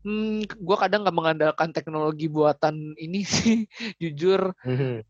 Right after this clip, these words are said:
Speaker 1: Kalau gue mending pakai yang udah ada lah, yang emang kayak Google Classroom, Google Meet,
Speaker 2: Mhm.
Speaker 1: Zoom, yang maksudnya yang udah pasti-pasti bisa aja dipakai. Toh
Speaker 2: Iya.
Speaker 1: juga kadang Google Meet aja, yang sekelas Google Meet kemarin sempet error.
Speaker 2: Hmm, iya. Dan juga, eh, kalau misalnya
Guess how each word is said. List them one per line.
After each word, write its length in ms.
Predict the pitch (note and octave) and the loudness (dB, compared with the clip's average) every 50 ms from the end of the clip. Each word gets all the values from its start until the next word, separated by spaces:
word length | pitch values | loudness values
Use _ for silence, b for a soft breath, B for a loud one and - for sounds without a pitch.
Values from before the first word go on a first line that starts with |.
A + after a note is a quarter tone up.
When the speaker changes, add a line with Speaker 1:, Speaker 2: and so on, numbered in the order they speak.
| B B B B _ | B B B B _
Speaker 1:
Kalau 200 | - F#3 E3+ E3 | -2 2 2 2
gue 140 | D#3+ D#3+ F#3+ | 2 2 2
mending 260 | G3+ G#3 G3 F#3 F#3 | 2 2 0 0 0
pakai 340 | F3 F3 - - E3+ E3 E3 | 0 0 0 2 0 0 0
yang 60 | D#3+ | 0
udah 340 | D3+ D#3 D#3 D#3 D#3+ B2 C#3 | -2 -2 0 2 2 2 2
ada 160 | D3+ C#3 D3+ D#3 | 2 2 2 2
lah, 220 | F3 G#3 A#3+ B3+ C4+ | 2 2 2 2 2
yang 380 | A#3+ G3 E3+ D#3+ D#3 D#3 D3+ | 2 2 2 0 -2 -6 -4
emang 480 | D3+ D3 D3 D3+ D3+ D#3 D#3 D3+ D3 C#3 | -4 -4 -2 0 0 0 0 -2 -4 -2
kayak 160 | C#3+ C#3 C#3 | 0 0 2
Google 240 | C#3 C#3 C#3 C3 - | 2 2 0 0 0
Classroom, 720 | F3 F#3 G#3 A3+ A3 - - G3 F3+ F3 F3 E3+ E3 E3+ | 0 0 0 0 -2 -4 -2 0 2 2 2 0 0 -4
Google 320 | D3+ D3+ C#3 C#3 D#3 F3 G3+ | -8 -6 -2 0 -2 -2 -2
Meet, 320 | G#3+ G#3+ G3+ F#3+ F#3 C3 | -2 -4 -4 -2 -2 -4
Speaker 2:
Mhm. 100 | C3 C3 | -4 -4
Speaker 1:
Zoom, 380 | B2+ G3 G#3+ F#3+ F3+ F#3 F3+ F3 | -2 0 0 0 0 -2 -4 -6
yang 160 | E3 C#3+ D3+ | -12 -12 -10
maksudnya 240 | D#3 G3 A#3+ B3 A3 - | -6 -4 -6 -6 -6 -10
yang 200 | G3 G3+ F#3+ F3 | -14 -14 -12 -10
udah 160 | F3+ F#3 E3+ E3+ | -4 -2 -2 0
pasti-pasti 540 | - E3+ F3 - F3 - - E3 - - F3 | 0 0 -2 -2 -4 -2 -2 -2 -2 -6 -10
bisa 340 | D#3+ D#3 D#3 - F3+ B2+ C3+ | -10 -10 -6 -4 0 0 0
aja 120 | D3+ D3+ | 0 0
dipakai. 600 | D#3+ E3+ D#3 - B2+ B2 - _ C3+ A2+ G#2+ - _ | -2 -4 -2 -4 -6 -6 -6 _ -6 -6 -6 -6 _
Toh 160 | A#3+ C4 C#4 | 0 0 0
Speaker 2:
Iya. 80 | - | 2
Speaker 1:
juga 140 | B3+ A3+ G#3 D#3 | 2 2 2 2
kadang 220 | E3 G#3 C4 B3+ | 4 2 2 0
Google 240 | G3+ E3+ D#3 D3+ D3 | 0 0 0 0 0
Meet 160 | E3 G3 G3+ | 0 -6 -2
aja, 300 | - - E3 D#3+ D3 G3 A#3 | 0 0 0 2 2 2 2
yang 140 | A3 F#3+ F#3 | 2 0 -4
sekelas 240 | - - E3 E3+ | -2 -2 -2 -2
Google 240 | D3+ D#3 D3 D3+ D3 | -2 -4 -6 -6 -6
Meet 160 | D3+ F3+ F#3+ | -6 -8 -12
kemarin 280 | - F3 D3+ D#3 F#3+ G#3+ A3 b b b b | -6 -4 -2 -2 -2 -2 -4 b b b b
sempet 260 | _ - F#3 F3+ - E3 | _ -4 -4 -2 0 2
error. 460 | F3 F#3+ G3 F#3 D#3 B2+ - - - - _ _ _ _ _ _ _ _ | 0 2 4 4 2 2 2 -2 -8 -14 _ _ _ _ _ _ _ _
Speaker 2:
Hmm, 440 | C#3 D3 D#3+ E3+ E3 E3 D3+ C#3 C3 | -4 -2 -2 0 -2 -2 -2 -2 0
iya. 320 | B2+ C3 C3 A#2+ A2+ G#2 - - _ _ _ _ | 2 4 4 2 2 -2 -8 -18 _ _ _ _
Dan 180 | _ B2+ B2 A#2+ | _ 2 2 4
juga, 220 | A#2 B2 C#3+ F3+ F#3+ F3+ | 4 4 4 4 4 4
eh, 220 | D3+ A2+ B2 A#2+ A2+ | 4 4 4 4 4
kalau 240 | A#2 B2+ A#2+ A#2+ A#2 | 2 2 4 4 4
misalnya 960 | A2+ A#2+ A#2 A2+ - A#2 A#2 A#2 A#2 A#2 A#2 A2+ A2+ A2+ A2+ A2 G#2+ G#2 | 2 0 -2 0 2 2 2 4 4 2 2 2 2 0 0 -2 -4 -6